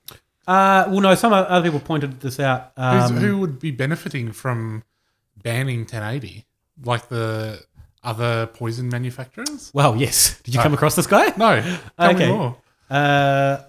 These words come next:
Speaker 1: I was, I'm skipping slightly ahead of my notes, but, um, <clears throat> in twenty fifteen, the New Zealand police revealed that, uh, blackmail threats were being sent to Fonterra and the Federated Farmers. Fonterra, the big dairy company that owns everything. Saying that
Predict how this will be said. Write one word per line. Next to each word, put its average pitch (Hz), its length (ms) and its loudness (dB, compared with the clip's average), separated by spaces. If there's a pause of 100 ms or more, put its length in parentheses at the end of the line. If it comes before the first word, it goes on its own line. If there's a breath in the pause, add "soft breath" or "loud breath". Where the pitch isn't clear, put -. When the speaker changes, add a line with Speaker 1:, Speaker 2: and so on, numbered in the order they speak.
Speaker 1:
I 139 120 0
was, 143 440 -6
I'm 123 140 -12
skipping 147 340 -8
slightly 139 380 -6
ahead 113 100 -2
of 110 80 -6
my 107 80 -6
notes, 127 480 -8
but, 113 180 -6
um, 113 380 -4 (540)
<clears throat> - 800 -8
in 151 100 -4
twenty 190 220 -4
fifteen, 156 500 -2
the 139 80 0
New 139 80 0
Zealand 151 260 -2
police 135 220 -2
revealed 127 400 -2
that, 123 240 -6
uh, 113 160 -4
blackmail 143 540 -4
threats - 420 -10
were 120 80 -6
being 117 180 -2
sent 131 240 -6
to 117 60 -6
Fonterra 120 580 -4
and 107 140 -10
the 107 60 -10
Federated 110 480 -8
Farmers. 156 560 -8 (120)
Fonterra, 107 380 -8
the 101 80 -12
big 101 160 -14 (160)
dairy 120 180 -6
company 139 280 -10
that 135 100 -6
owns 120 220 -2
everything. 170 300 -6 (720 loud breath)
Saying 156 340 0
that 147 240 -6